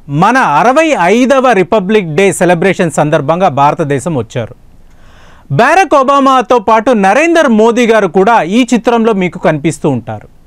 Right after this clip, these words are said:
ఇందులో విశేషం ఏమిటి అంటే, నరేందర్ మోదీ గారు ఒక డిజైనర్ సూట్ వేసుకొని ఉంటారు. ఇది మోనోగ్రామ్డ్, ఆ, డిజైనర్ సూట్.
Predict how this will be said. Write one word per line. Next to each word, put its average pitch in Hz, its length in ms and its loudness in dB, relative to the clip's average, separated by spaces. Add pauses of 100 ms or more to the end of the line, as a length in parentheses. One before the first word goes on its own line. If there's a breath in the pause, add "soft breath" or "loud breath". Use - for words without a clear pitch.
(560 soft breath)
ఇందులో 339 200 4
విశేషం 320 460 0
ఏమిటి 269 460 2
అంటే, 208 380 0
నరేందర్ 311 540 0
మోదీ 240 420 2
గారు 208 300 2
ఒక 208 400 0
డిజైనర్ 226 640 0
సూట్ 214 300 -2
వేసుకొని 170 440 -2
ఉంటారు. - 360 -8 (840 soft breath)
ఇది 359 240 2
మోనోగ్రామ్డ్, 294 1080 2 (400 soft breath)
ఆ, 202 260 2
డిజైనర్ 220 460 0
సూట్. 135 320 -4